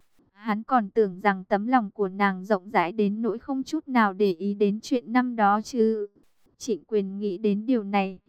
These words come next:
không nhịn được lắc đầu mỉm cười, nàng như thế nào lại là một người chịu thiệt mà không hồi báo đâu. Viu Thiên Nhận cùng trưởng môn Phù Ngọc thương nghị mất mấy ngày,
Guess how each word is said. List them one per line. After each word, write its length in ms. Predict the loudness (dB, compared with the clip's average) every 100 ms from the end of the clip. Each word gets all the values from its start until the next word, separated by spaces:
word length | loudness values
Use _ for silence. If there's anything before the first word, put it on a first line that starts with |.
| _ _ _ _
không 280 | -8 -4 2
nhịn 200 | 2 2
được 240 | 2 0 2
lắc 200 | -2 0
đầu 220 | 0 0
mỉm 300 | 0 -2 -2
cười, 420 | -2 2 2 0 -8 _ -4
nàng 320 | 0 0 0
như 140 | -4
thế 200 | -4 -4
nào 280 | 0 2 2
lại 260 | 4 2 2
là 220 | 2 0
một 220 | 0 -4
người 260 | -2 0 0
chịu 260 | 0 -4 -2
thiệt 200 | -2 0
mà 220 | 2 0
không 260 | 0 -6 -6
hồi 220 | -4 -2
báo 240 | 2 2
đâu. 360 | 4 2 2 -4 _ _ _ _
Viu 200 | -4 -4
Thiên 320 | 0 0 0
Nhận 200 | -2 -4 -6
cùng 240 | -8 -8
trưởng 340 | -4 -2 -2
môn 200 | -2 -4
Phù 240 | -4 -6 -4
Ngọc 300 | -2 -4 -2
thương 320 | -2 0 0
nghị 160 | -2 0
mất 240 | -2 0
mấy 200 | 0 0
ngày, 380 | 2 2 2